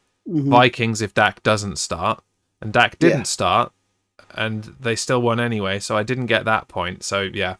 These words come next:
Speaker 2: I shot myself in the foot
Speaker 1: Yeah.
Speaker 2: there.
Speaker 1: Yeah.
Speaker 2: Uh,
Speaker 1: And I went all out Cowboys regardless of the Q B situation.
Speaker 2: Yeah, yeah. You called
Speaker 1: I
Speaker 2: that
Speaker 1: did, I
Speaker 2: one.
Speaker 1: did.
Speaker 2: Fair play,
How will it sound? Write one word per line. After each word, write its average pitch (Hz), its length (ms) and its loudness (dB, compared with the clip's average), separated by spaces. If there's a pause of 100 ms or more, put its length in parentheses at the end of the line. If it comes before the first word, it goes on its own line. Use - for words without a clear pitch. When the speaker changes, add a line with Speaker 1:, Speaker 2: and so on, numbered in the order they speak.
Speaker 2:
I 110 80 -10
shot 143 200 -2
myself 107 340 -4
in 107 80 -10
the 101 60 -12
foot 135 200 2
Speaker 1:
Yeah. 110 40 -10
Speaker 2:
there. 95 200 -6 (300)
Speaker 1:
Yeah. 110 220 -4 (160)
Speaker 2:
Uh, 101 160 -4
Speaker 1:
And 139 80 4
I 139 100 4
went 147 220 4
all 135 200 2
out 131 200 4
Cowboys 127 580 0
regardless 127 500 0
of 131 100 -2
the 127 100 -6
Q 131 180 0
B 127 160 -2
situation. 135 680 -2 (340)
Speaker 2:
Yeah, 117 60 -8
yeah. 127 100 -8 (340)
You - 60 -14
called - 280 -8
Speaker 1:
I 120 60 2
Speaker 2:
that 120 60 -2
Speaker 1:
did, 104 80 -6
I 107 60 -2
Speaker 2:
one. 120 100 -8
Speaker 1:
did. 165 140 -4
Speaker 2:
Fair 113 120 -2
play, 120 340 -6